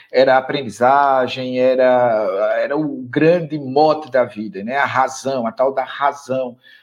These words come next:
nós elegemos isso. O que que eu tento dizer no meu livro? Que isso, isso é uma grande bobagem,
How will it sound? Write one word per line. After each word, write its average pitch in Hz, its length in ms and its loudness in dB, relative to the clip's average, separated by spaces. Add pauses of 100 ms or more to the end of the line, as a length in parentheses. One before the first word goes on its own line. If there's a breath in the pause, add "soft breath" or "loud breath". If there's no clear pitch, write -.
(120 soft breath)
nós 127 180 -2
elegemos 151 640 -2
isso. 107 340 -6 (560 soft breath)
O - 20 -20
que 220 120 -2
que 233 100 0
eu 233 120 0
tento 202 340 -2
dizer 175 360 0
no 170 80 -6
meu 170 160 -2
livro? 135 520 -2
Que 170 180 -10
isso, 170 380 -4
isso 180 240 -2
é 170 40 2
uma 165 120 -2
grande 180 560 0
bobagem, 131 1000 0